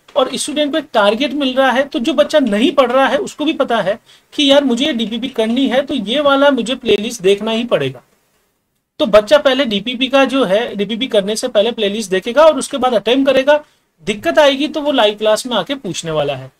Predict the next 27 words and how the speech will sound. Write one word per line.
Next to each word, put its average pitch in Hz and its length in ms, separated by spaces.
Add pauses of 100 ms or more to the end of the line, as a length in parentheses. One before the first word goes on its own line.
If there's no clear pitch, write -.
(220)
तो 240 60
दूसरा 269 340
feature 285 300
हमारा 262 360
है 214 160
कि 254 140
इसमें 233 240
हम 262 180
live 185 240
class 208 400 (280)
डाउट 214 340
और 247 80
discussion 202 440
के 214 80
लिए 247 140
ले 196 200
रहे 208 120
हैं 254 60
regular, 175 480 (380)
ठीक 175 120
है, 226 80
तो 202 120
daily 202 300
class 226 320
इसमें 240 220 (360)
होती 156 240
है। - 160